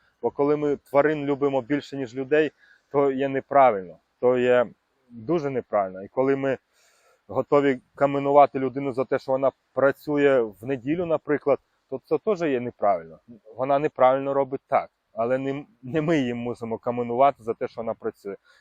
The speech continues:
Ми ж не знаємо, може в неї нема що їсти, то вона мусить сьогодні працювати. Ну,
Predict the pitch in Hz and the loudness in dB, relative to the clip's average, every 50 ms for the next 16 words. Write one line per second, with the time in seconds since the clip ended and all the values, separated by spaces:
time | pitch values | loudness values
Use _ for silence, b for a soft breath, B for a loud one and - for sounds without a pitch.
0 | b 123 135 - - 147 135 127 147 156 156 135 127 127 131 123 117 135 135 139 | b -10 -10 -8 -6 -8 -2 2 4 4 4 4 2 0 -2 -2 -2 -6 -6 -4
1 | 139 135 135 135 135 135 139 135 - _ 143 135 143 123 - _ 110 - - 110 | -4 -4 -4 -6 -4 -2 -2 -2 -2 _ -6 -6 -6 -8 -10 _ -16 -8 -4 -4
2 | 117 120 120 123 127 143 151 - - 110 - _ b b b b b _ _ 127 | -2 -2 -2 -2 -4 -4 -6 -8 -8 -14 -18 _ b b b b b _ _ -6
3 | 117 117 131 117 107 113 104 - 113 110 - - 117 107 104 98 87 - _ - | -2 0 0 -2 -2 -6 -8 -6 -6 -8 -6 -8 -6 -4 -4 -4 -4 -4 _ -20
4 | _ _ _ _ _ _ _ _ _ _ _ _ _ _ _ _ _ _ _ _ | _ _ _ _ _ _ _ _ _ _ _ _ _ _ _ _ _ _ _ _
5 | 107 110 117 113 98 | -10 -8 -6 -6 -8